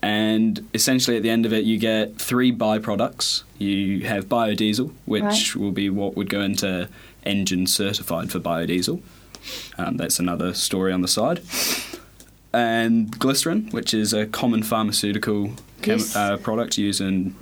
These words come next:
Speaker 1: uh, well, lollies can be used in anything really. Um, and then there is the biomass, which is actually all the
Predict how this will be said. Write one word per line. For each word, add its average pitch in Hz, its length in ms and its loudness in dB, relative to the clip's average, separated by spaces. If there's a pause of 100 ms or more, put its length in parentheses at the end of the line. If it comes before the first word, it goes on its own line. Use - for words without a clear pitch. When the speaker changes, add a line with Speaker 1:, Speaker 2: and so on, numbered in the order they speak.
(180)
Speaker 1:
uh, 87 200 -2
well, 104 200 -2
lollies 107 480 0 (320)
can 98 140 -4
be 98 80 0
used 92 160 -2
in 95 60 -2
anything 95 300 -2
really. 104 300 -2 (640)
Um, 98 640 2 (180)
and 113 560 2
then 117 240 2
there 113 260 2
is 110 220 0
the - 80 -2
biomass, 98 680 0
which 95 220 -4
is 107 80 0
actually - 280 0
all 107 140 2
the 95 220 -4